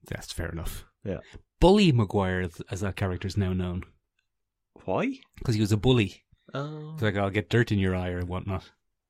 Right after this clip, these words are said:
Speaker 2: that, that a thing?
Speaker 1: Yeah, yeah, it was a thing. He was very popular. It's very popular. This, this trailer has spawned more memes than anything I've ever seen in my entire life.
Speaker 2: Oh.
Speaker 1: It's just constant memes. We've seen everyone.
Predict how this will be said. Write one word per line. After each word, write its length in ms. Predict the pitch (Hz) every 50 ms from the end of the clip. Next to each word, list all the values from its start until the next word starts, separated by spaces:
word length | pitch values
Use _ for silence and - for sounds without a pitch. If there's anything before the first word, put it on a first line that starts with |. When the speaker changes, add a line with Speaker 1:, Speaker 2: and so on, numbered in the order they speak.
| _ _ _ _ _ _ _ _ -
Speaker 2:
that, 80 | - - _ _ _ _ _
that 100 | - 139
a 40 | 139
thing? 380 | - _ 151 190 277 294 262 - _ _ -
Speaker 1:
Yeah, 160 | 330 349 349
yeah, 160 | 330 320 311
it 80 | 294 285
was 120 | 285 269
a 40 | 277
thing. 200 | 269 294 233 160
He 60 | 156
was 160 | 165 170 165 -
very 180 | - 180 175
popular. 320 | 165 - 185 - - 135 113
It's 80 | 110
very 120 | 160 160 151
popular. 320 | - 165 147 - 131 -
This, 300 | 113 127 185 170 - -
this 220 | - 135 143 165
trailer 280 | - - 190 170 160 151
has 140 | 127 135 -
spawned 360 | - - 156 139 135 123 117
more 200 | 127 131 135 139
memes 520 | 139 131 127 127 127 123 123 120 113 107
than 100 | - 101
anything 280 | 101 104 110 107 107 107
I've 120 | 101 92
ever 120 | 101 98 101
seen 180 | - - 104
in 60 | 101 95
my 100 | 95 95
entire 280 | 92 - 101 98 95
life. 420 | 98 101 95 92 90 - - - - _ _ _ _ _ _ _ _ _ _ _ _ -
Speaker 2:
Oh. 180 | 311 349 - - - _ _ _ _ _ _
Speaker 1:
It's 80 | - -
just 140 | 131 -
constant 420 | - - 151 139 131 - 131 120 -
memes. 540 | 113 117 113 104 92 85 85 - - - - _ _ _ _ _ _ _ _ _ _
We've 460 | - 131 117 139 143 127 127 127 123 -
seen 300 | - 156 147 139 117 - -
everyone. 720 | - 156 147 - 143 135 127 117 104 107 104 92 90